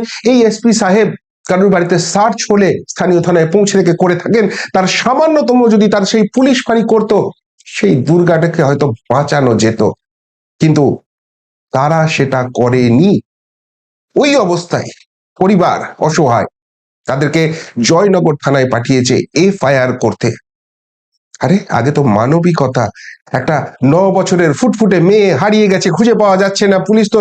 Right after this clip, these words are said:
সবকিছু ছেড়ে ঝাঁপিয়ে পড়বে, তখনও তারা এফআইআর, অন্যান্য নিয়ম কানুন দেখাচ্ছে। মেয়েটাকে কিন্তু আর ফিরিয়ে আনা যাবে না,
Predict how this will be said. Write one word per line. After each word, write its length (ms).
সবকিছু 500
ছেড়ে 200
ঝাঁপিয়ে 380
পড়বে, 220
তখনও 340
তারা 160
এফআইআর, 540
অন্যান্য 320
নিয়ম 320
কানুন 380
দেখাচ্ছে। 540
মেয়েটাকে 400
কিন্তু 220
আর 140
ফিরিয়ে 300
আনা 140
যাবে 280
না, 120